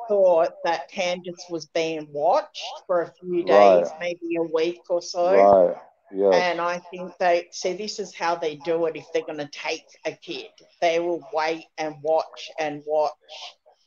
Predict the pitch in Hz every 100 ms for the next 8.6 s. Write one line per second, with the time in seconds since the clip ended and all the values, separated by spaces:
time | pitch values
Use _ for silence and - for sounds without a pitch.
0 | _ _ - 175 165 160 151 139 160 160
1 | _ 160 147 143 139 143 - 143 - 127
2 | 131 139 104 87 - 95 95 98 101 101
3 | 175 175 - - 175 185 202 208 214 220
4 | 214 202 180 180 160 170 165 147 _ -
5 | 156 165 160 160 156 156 151 - 170 180
6 | 208 240 220 - 160 156 151 135 180 185
7 | 190 190 180 160 _ - 165 - - 170
8 | 160 151 - 143 135 131